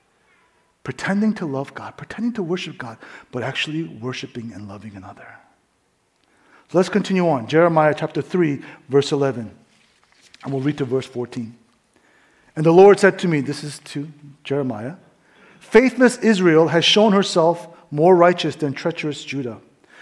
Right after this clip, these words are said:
Go and proclaim these words to the north."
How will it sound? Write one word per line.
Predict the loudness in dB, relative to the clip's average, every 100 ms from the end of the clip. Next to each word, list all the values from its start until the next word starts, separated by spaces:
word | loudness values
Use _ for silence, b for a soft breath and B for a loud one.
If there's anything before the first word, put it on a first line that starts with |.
| B B
Go | 8 8 8
and | 4
proclaim | 4 2 6 6 6
these | 2 0
words | 6 6 6
to | 4 0
the | 2
north." | 4 2 0 -8 -20